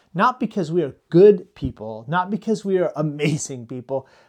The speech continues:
but because we serve a merciful God who chose us before the foundation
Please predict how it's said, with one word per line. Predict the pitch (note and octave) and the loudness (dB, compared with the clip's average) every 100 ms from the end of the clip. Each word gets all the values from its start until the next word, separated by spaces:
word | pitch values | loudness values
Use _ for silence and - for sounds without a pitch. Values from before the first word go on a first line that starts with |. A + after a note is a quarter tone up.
| _ | _
but | D3+ | -8
because | C#3+ C#3+ D3 C3 | -8 -10 -10 -10
we | C3 E3+ | -4 -4
serve | F#3+ - D#3+ D3+ E3 E3 | -4 -8 -2 4 4 4
a | D3+ B2+ | -4 -12
merciful | A#2 C3 - D3+ - E3 | -12 -12 -12 -14 -10 -10
God | D#3 A#2 G#2+ F#2 F2+ - _ _ _ _ _ _ _ _ _ _ | -12 -14 -16 -16 -16 -20 _ _ _ _ _ _ _ _ _ _
who | A#2+ | _
chose | - E3+ E3+ E3 A2+ | -10 -4 -2 -2 -6
us | G2 | -14
before | - B2+ - A#2+ | -16 -20 -16 -16
the | A2 | -16
foundation | - G#2+ G2+ G#2 G#2+ - - | -18 -18 -14 -14 -16 -20 -20